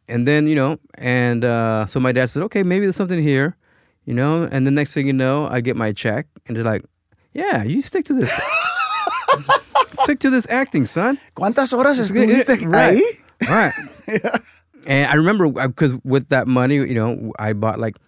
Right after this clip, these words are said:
Speaker 1: school clothes for all my, all my brothers. Were like, you know, 'cause it, th-, this was during the summer when this happened.
Speaker 2: Uh, what is your favorite scene in the movie? And it doesn't have to have you in it. What is your favorite
Speaker 1: Uh-huh.
Speaker 2: scene in the movie and why?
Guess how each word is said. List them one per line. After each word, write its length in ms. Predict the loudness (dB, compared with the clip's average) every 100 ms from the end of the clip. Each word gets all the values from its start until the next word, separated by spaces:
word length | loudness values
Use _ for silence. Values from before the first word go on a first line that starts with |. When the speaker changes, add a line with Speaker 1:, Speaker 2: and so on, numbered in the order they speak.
| _
Speaker 1:
school 300 | -10 -4 -4
clothes 340 | -2 -4 -4
for 200 | -6 -4
all 100 | -4
my, 380 | -4 -4 -6 -8 -10
all 140 | -10 -8
my 180 | -6 -8 _ -10
brothers. 380 | -6 -6 -8 -8
Were 80 |
like, 160 | -8 -10 _ _ _
you 120 | -6
know, 100 | -4
'cause 140 | -2 0
it, 120 | -2
th-, 180 | 0 0
this 160 | 0
was 80 | 0
during 160 | 0 0
the 60 |
summer 340 | 2 0 0 0
when 160 | -2
this 140 | -2 -2
happened. 340 | -4 -4 -8 _ _ _ _ -6
Speaker 2:
Uh, 420 | -4 -2 -4 -6 -8
what 420 | -10 -2 0 0 0
is 300 | -2 -2 -2
your 180 | -2 -2
favorite 800 | -4 -4 -2 -4 -4 -4 -4 _ _
scene 760 | -14 -6 0 0 -2 -8 -12 -16 _ _ _
in 220 | -4 -2
the 40 | -2
movie? 540 | -4 -6 -8 -12 -14 -8
And 60 | -4
it 20 |
doesn't 200 | -2 0
have 120 | -2
to 100 | -2
have 180 | -2 -2
you 160 | -2 -2
in 140 | -2
it. 120 | -4 -6
What 120 | -4
is 120 | -2
your 80 | -4
favorite 480 | -4 -2 -2 -2 -2
Speaker 1:
Uh-huh. 180 | 0 2
Speaker 2:
scene 140 | 2
in 100 | 2
the 60 | 0
movie 400 | -2 -2 -6 -8
and 220 | -10 -8
why? 360 | -8 -10 -12